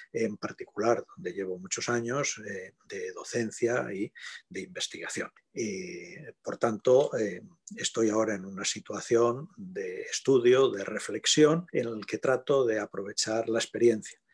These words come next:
Mi vida, en resumen, ha sido un aprender para enseñar, que es, eh, lo que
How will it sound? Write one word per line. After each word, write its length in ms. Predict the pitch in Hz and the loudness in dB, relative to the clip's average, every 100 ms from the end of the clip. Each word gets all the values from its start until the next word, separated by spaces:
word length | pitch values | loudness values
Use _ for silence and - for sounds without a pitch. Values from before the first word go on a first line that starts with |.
| _ _ | _ _
Mi 140 | 104 104 | -8 0
vida, 460 | 117 120 120 117 | 4 4 2 -2
en 100 | 107 | -4
resumen, 560 | 98 95 117 110 120 123 104 | -6 -4 -4 -4 -6 -6 -6
ha 100 | 98 | -6
sido 540 | - - 98 110 117 | -6 -6 -2 0 2
un 220 | 113 113 | 0 0
aprender 560 | 131 - 107 110 123 120 | 2 2 4 4 4 2
para 160 | 104 | -4
enseñar, 480 | 101 - 110 135 131 - | 0 0 2 2 0 -6
que 360 | - 104 107 113 | -12 -4 2 2
es, 160 | 104 - | 0 -4
eh, 240 | 107 - | -6 -6
lo 280 | 95 101 98 | -4 -6 -6
que 460 | - 92 87 - | -10 -10 -10 -12